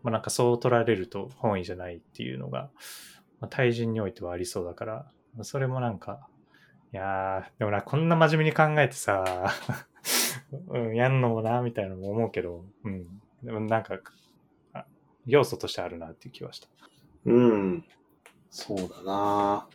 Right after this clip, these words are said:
Speaker 2: た-、多分、多分ここでやりたいのってさ、
Speaker 1: うん。
Speaker 2: えっと、普段九十パーセントくらいは真面目なんだけど、
Speaker 1: うんうんうん。
Speaker 2: なんか十パーセントぐらいの、そのなんか、まあ、いわゆる不真面目さがあった方が、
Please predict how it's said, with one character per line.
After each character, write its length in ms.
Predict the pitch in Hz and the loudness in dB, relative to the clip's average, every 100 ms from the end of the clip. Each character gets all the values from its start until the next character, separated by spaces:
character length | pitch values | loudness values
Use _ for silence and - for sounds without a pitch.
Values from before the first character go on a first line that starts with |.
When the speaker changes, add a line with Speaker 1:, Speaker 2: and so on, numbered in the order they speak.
| _ _ _ _ _ _ | _ _ _ _ _ _
Speaker 2:
た-、 180 | 151 143 | 4 10
多 120 | 220 | 10
分、 340 | 117 95 90 - - - _ - - - | 8 4 -2 -8 -16 -20 _ -20 -20 -20
多 120 | - 143 | 6 6
分 100 | 98 | 8
こ 160 | 120 | 8
こ 100 | 123 | 10
で 380 | 180 175 151 - _ - _ _ | 12 12 10 4 _ -20 _ _
や 140 | - 139 | 8 10
り 160 | 143 | 12
た 100 | 143 | 12
い 320 | 143 139 135 | 12 12 10
の 120 | 113 92 | 6 0
っ 60 | |
て 120 | - | 0
さ、 480 | 95 95 90 85 - - _ - - _ | 2 6 6 6 -2 -12 _ -20 -20 _
Speaker 1:
う 60 | 131 | 2
ん。 320 | 113 101 95 | 2 0 2
Speaker 2:
え 100 | 101 | 2
っ 60 | 92 | 4
と、 120 | - | 6
普 120 | - | 10
段 180 | 170 117 | 10 10
九 100 | 131 | 10
十 100 | 131 | 10
パ 120 | - | 12
ー 60 | 147 | 10
セ 120 | 143 | 10
ン 40 | 143 | 8
ト 100 | 147 | 10
く 60 | |
ら 80 | 123 | 10
い 60 | 90 | 8
は 100 | 90 | 4
真 100 | 95 | 6
面 20 | |
目 60 | |
な 80 | 95 | 4
ん 20 | |
だ 100 | 87 | 4
け 80 | 87 | 0
ど、 400 | 87 85 80 - - _ _ - | 0 0 -2 -6 -14 _ _ -4
Speaker 1:
う 60 | |
ん 40 | 113 | -2
う 20 | |
ん 20 | |
う 20 | 101 | -2
ん。 360 | 95 90 90 92 | -8 -8 -12 -12
Speaker 2:
な 80 | - | -6
ん 40 | |
か 60 | - | -2
十 140 | 110 | 2
パ 140 | 113 139 | 6 8
ー 40 | |
セ 100 | 139 | 8
ン 40 | 139 | 8
ト 100 | 139 | 10
ぐ 80 | 131 | 10
ら 120 | 95 | 8
い 200 | 82 - | 4 -2
の、 320 | - 87 85 - | -2 -2 0 -4
そ 160 | - | -4
の 120 | 90 | -4
な 100 | 87 | -2
ん 80 | 87 | -6
か、 300 | - 90 - - _ _ _ _ _ _ | -6 -8 -10 -16 _ _ _ _ _ _
ま 120 | 104 | 0
あ、 20 | |
い 80 | 95 | 8
わ 80 | 113 | 10
ゆ 60 | 110 | 10
る 80 | 107 | 10
不 120 | 113 | 8
真 260 | 110 107 | 8 10
面 60 | 107 | 8
目 40 | |
さ 340 | 101 87 82 - | 6 4 0 2
が 140 | 113 104 | 6 6
あ 40 | |
っ 80 | - | 6
た 80 | 95 | 4
方 200 | 90 85 | 4 2
が、 400 | 87 85 82 | 4 2 2